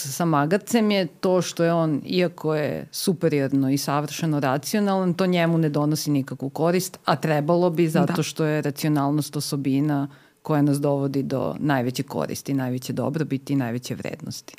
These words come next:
Speaker 2: Jest. I sad, <clears throat> kada je Pascal to definisao, dakle, prema,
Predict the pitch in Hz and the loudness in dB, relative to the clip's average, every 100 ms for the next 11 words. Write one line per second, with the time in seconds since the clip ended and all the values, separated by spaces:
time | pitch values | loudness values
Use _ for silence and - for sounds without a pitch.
0 | - 185 170 - - - - _ - - | -2 0 0 -2 -8 -10 -18 _ -20 -20
1 | - _ _ 226 233 - 196 214 240 - | -20 _ _ 4 4 4 2 0 -2 -4
2 | _ - 240 226 175 143 - - 185 175 | _ 6 10 10 8 2 -8 4 6 8
3 | 170 190 208 - 170 175 175 156 147 151 | 6 6 6 2 0 4 4 2 -2 -2
4 | 156 180 - - 285 262 190 175 - 180 | 2 2 2 2 2 2 2 0 2 2
5 | 175 175 - _ _ _ _ _ _ - | 2 0 -6 _ _ _ _ _ _ -16
6 | - 226 175 160 147 | 4 6 6 4 0